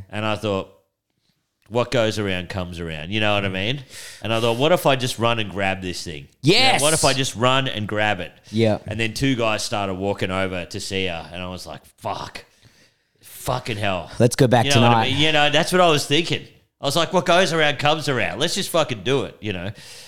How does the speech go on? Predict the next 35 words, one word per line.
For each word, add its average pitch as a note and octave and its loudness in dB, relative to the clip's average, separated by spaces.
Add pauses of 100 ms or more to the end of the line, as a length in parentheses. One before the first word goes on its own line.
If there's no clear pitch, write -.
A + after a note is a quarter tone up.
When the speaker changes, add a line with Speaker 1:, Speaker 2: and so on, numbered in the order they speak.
(100)
Speaker 1:
But C#3+ 4
I D#3+ 6
don't A2 2
know. G#2+ 4
Then D#3 4
I C3+ 4
had A#2+ -8
a C#3 -8
whole D3 2
heap E3 0
of A#2+ 0
moral A#2 2
conundrums G2+ -6
in G2 -8
my F#2+ -4
Speaker 2:
But G3 6
Speaker 1:
head. A3 4
Speaker 2:
then, A3 4
you G#3 4
know, F#3+ 6
it D#3+ 4
could G3 6
have F#3+ 2
been E3 4
some D#3 4
kid D#3+ 8
who's C#3 6
like, B2 4 (260)
you C3+ 4
know, C3+ 8
his C3 6
mum's C#3 6
been B2+ 6
saving C3 6
up, C3+ 8